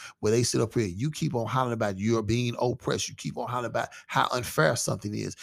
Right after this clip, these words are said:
And then we finally say, "You know what? We apologize. You're absolutely correct." But in the, in the background of it is, I'm gonna sit up here and tell you I'm sorry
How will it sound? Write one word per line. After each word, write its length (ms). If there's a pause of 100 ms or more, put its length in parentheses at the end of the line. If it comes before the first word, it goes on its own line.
(160)
And 140
then 180
we 140
finally 400
say, 300 (240)
"You 100
know 160
what? 280
We 140
apologize. 760
You're 140
absolutely 500
correct." 400 (300)
But 160
in 200
the, 160 (140)
in 140
the 100
background 880
of 160
it 80
is, 320 (300)
I'm 80
gonna 160
sit 160
up 160
here 80
and 100
tell 180
you 160
I'm 160
sorry 480